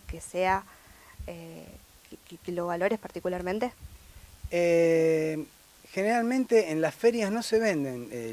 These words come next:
Speaker 2: libros de ese tipo, de, de ese tenor. Generalmente es lo más usual. Eh, libros,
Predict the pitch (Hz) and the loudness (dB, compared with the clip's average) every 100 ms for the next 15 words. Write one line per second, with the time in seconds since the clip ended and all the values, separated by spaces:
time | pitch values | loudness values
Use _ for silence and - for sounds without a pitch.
0 | 113 139 135 131 120 113 - - 113 110 | -6 -4 -2 -4 -6 -10 -16 -20 -16 -12
1 | 113 120 - 117 - 135 117 113 107 107 | -10 -10 -12 -14 -12 -12 -10 -8 -8 -8
2 | 104 - 123 - 120 110 107 90 - _ | -14 -12 -10 -10 -10 -10 -10 -12 -18 _
3 | - - - - 151 165 190 202 185 156 | -20 -20 -16 -6 -4 -2 -2 -4 -4 -2
4 | 143 151 143 - 110 85 - - - - | -4 -6 -8 -8 -10 -10 -18 -20 -20 -20
5 | - - _ _ - 120 110 107 107 127 | -20 -20 _ _ -12 -8 -8 -10 -10 -10
6 | 123 113 107 | -10 -10 -12